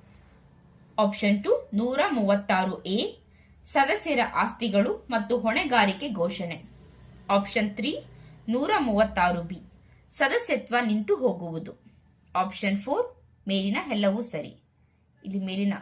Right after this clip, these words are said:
ಉತ್ತರ, ಮೇಲಿನ ಎಲ್ಲವೂ ಕೂಡ ಸರಿಯಾಗಿದೆ. ಪ್ರತಿಯೊಬ್ಬ ಸದಸ್ಯನು ತನ್ನ ಪದಾವಧಿಯು ದಿನಾಂಕದಿಂದ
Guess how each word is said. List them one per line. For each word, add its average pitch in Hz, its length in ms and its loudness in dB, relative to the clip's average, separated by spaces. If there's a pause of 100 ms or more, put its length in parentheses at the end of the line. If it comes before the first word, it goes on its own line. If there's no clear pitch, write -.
(120)
ಉತ್ತರ, 214 220 -4
ಮೇಲಿನ 202 320 -2
ಎಲ್ಲವೂ 196 400 -6
ಕೂಡ 190 200 -10 (220)
ಸರಿಯಾಗಿದೆ. 160 680 -6 (880)
ಪ್ರತಿಯೊಬ್ಬ 320 520 2
ಸದಸ್ಯನು 214 640 0
ತನ್ನ 226 300 0 (140)
ಪದಾವಧಿಯು 220 960 2 (440)
ದಿನಾಂಕದಿಂದ 226 680 2